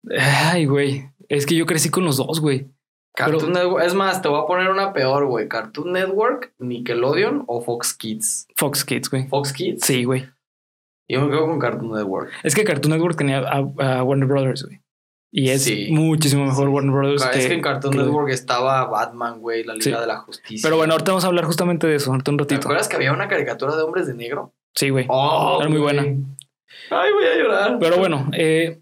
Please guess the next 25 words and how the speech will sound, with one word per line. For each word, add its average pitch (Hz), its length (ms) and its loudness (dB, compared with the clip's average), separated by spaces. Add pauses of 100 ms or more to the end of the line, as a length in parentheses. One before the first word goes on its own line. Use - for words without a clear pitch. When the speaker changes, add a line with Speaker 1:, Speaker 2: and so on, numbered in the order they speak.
(100)
Speaker 1:
mm, 170 340 2 (640)
como 160 160 0
les 175 100 2
digo, 214 160 2
no 208 140 2
duraría 208 220 2
ni 214 100 0
siquiera 165 320 0
un 175 80 0
capítulo 160 400 0
Speaker 2:
No. - 40 -4
Speaker 1:
porque 139 180 -2
sería 127 200 -2
cancelada. 143 480 0 (380)
Así 143 200 0
como 202 200 2
el 170 80 0
típico 196 340 0
amigo 165 300 2
que 143 100 0
todo 196 380 2
mundo 220 200 2
tenemos 190 280 2
en 151 100 2
Facebook 190 420 0